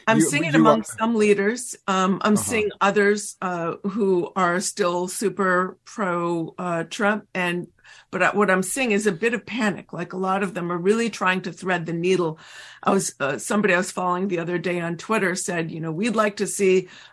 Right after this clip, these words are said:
Speaker 1: a second Trump term followed by two DeSantis terms. Everyone I talk to ag-, is in agreement." Well,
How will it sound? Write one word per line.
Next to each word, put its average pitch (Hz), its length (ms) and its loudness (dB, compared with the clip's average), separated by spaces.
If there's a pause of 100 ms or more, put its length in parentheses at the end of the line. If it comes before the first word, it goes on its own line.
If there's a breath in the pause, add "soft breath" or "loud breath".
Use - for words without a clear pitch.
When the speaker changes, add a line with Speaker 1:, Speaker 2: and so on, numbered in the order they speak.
Speaker 1:
a 165 80 -2
second 196 380 0
Trump - 300 0
term 180 460 -2
followed 185 320 0
by 170 160 0
two 208 320 -2
DeSantis 180 540 -4
terms. 170 480 -2 (360 loud breath)
Everyone 214 500 4
I 170 160 -2
talk 196 380 -8
to 202 380 -2 (400 soft breath)
ag-, 220 260 0
is 220 160 2
in 214 100 4
agreement." 180 500 2
Well, 160 380 0